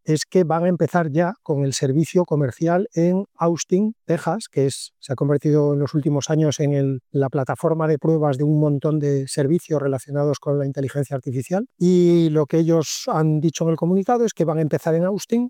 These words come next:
con la idea de aprender un poquito y en los próximos meses, cito textualmente, empezar la expansión al resto de territorios. Su idea es que esto, como decía antes, sea un servicio disponible en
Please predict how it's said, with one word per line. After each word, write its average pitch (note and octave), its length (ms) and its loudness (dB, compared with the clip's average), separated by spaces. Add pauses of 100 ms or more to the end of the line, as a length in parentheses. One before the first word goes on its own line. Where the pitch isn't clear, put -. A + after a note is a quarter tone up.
(100)
con D3 200 0
la C#3 80 0
idea D3+ 280 2
de D#3+ 300 2
aprender D3 460 0
un D3+ 80 0
poquito G#3 580 -2
y F#3 200 4
en F#3 180 2
los F3+ 200 -2
próximos - 280 -4 (220)
meses, F#3+ 500 -2
cito C#3+ 480 0
textualmente, E3+ 800 0 (120)
empezar F#3 460 0
la E3+ 100 0
expansión E3+ 760 -2
al D#3 340 0
resto D3+ 380 0
de D#3 200 2
territorios. B2 680 -2
Su - 180 -4
idea C#3+ 240 2
es C#3+ 80 0
que - 120 -4
esto, E3 340 -2
como C#3 200 -2
decía D3+ 220 0
antes, D#3 220 -2
sea D#3+ 100 0
un D#3 80 2
servicio D#3+ 640 0 (100)
disponible D#3 880 2
en C3 380 -2